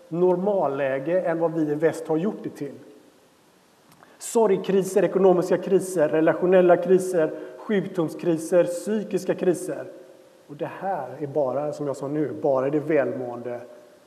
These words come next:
väst. I många andra delar av världen kan vi också lägga till krig, svält, förföljelse och annat elände. Vi har miljökris och vi har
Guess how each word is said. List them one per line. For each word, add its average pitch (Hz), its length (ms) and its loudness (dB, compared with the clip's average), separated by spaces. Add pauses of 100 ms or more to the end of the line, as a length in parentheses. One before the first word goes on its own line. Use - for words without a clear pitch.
(200)
väst. - 680 -14 (680)
I 151 60 -6
många 170 280 4
andra 175 520 2
delar 160 240 6
av 156 60 4
världen 143 320 2
kan 143 220 -8
vi 147 80 -2
också 143 200 -8
lägga 135 200 -6
till 131 240 -8
krig, 147 640 -4
svält, 143 580 -4
förföljelse 135 800 -6 (140)
och 131 80 -10
annat 123 500 -14 (640)
elände. 120 500 -8 (140)
Vi 139 120 -6
har 135 80 0
miljökris 151 880 0
och 135 100 -10
vi 135 60 -4
har 131 220 -4